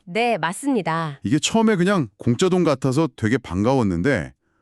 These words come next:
Speaker 2: 음, 막상 내용을 뜯어보니까 이게 그냥 주는 게 아닌 것 같아요. 거의 뭐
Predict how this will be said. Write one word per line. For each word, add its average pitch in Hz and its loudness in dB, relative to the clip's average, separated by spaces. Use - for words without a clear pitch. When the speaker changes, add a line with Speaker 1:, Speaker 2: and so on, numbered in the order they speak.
Speaker 2:
음, 82 -2
막상 98 -2
내용을 120 2
뜯어보니까 156 0
이게 147 0
그냥 175 2
주는 196 2
게 185 2
아닌 101 0
것 190 2
같아요. 117 -2
거의 165 2
뭐 185 2